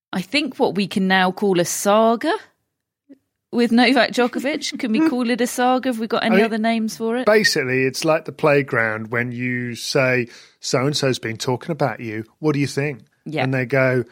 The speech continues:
Speaker 2: "Well, I, I think he's an absolute," that's
Speaker 1: Toe,
Speaker 2: basically
Speaker 1: toe
Speaker 2: what it is,
Speaker 1: rag.
Speaker 2: isn't it?
Speaker 1: Yeah.
Speaker 2: Yeah.
Speaker 1: Here is that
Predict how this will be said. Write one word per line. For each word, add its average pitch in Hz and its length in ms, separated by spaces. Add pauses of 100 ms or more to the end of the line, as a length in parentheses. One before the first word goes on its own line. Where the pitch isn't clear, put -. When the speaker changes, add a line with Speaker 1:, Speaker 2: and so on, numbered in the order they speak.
(280)
Speaker 2:
"Well, 170 180
I, 175 440
I - 20
think 139 240
he's 139 100
an 143 80
absolute," 147 560 (1300)
that's 127 140
Speaker 1:
Toe, 214 180
Speaker 2:
basically - 200
Speaker 1:
toe 226 80
Speaker 2:
what 233 60
it 247 60
is, 247 40 (120)
Speaker 1:
rag. 131 160
Speaker 2:
isn't 107 120
it? - 80
Speaker 1:
Yeah. 175 240 (360)
Speaker 2:
Yeah. 110 60 (440)
Speaker 1:
Here 247 260
is 196 240
that 190 260